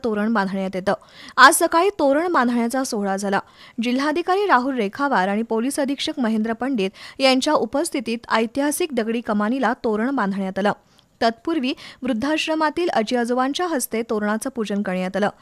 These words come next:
यावेळी मान्यवरांच्या हस्ते महिलांच्या प्रगतीसाठी कार्यरत असणाऱ्या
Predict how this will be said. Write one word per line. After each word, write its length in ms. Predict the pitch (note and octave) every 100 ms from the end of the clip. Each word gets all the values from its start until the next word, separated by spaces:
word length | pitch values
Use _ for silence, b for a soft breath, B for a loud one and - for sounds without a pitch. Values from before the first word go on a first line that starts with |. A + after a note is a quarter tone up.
| B B -
यावेळी 240 | C4+ C4
मान्यवरांच्या 680 | D4 A#3+ A3 A#3+ B3+ B3 C4
हस्ते 340 | C4 A#3 - C#4
महिलांच्या 520 | A#3+ G#3+ G#3 A3 B3+
प्रगतीसाठी 680 | A3+ G3+ G#3+ C4+ C4+ C4
कार्यरत 460 | D#4 A3 G#3+ A3 A3
असणाऱ्या 480 | G3+ A3 C4+ C4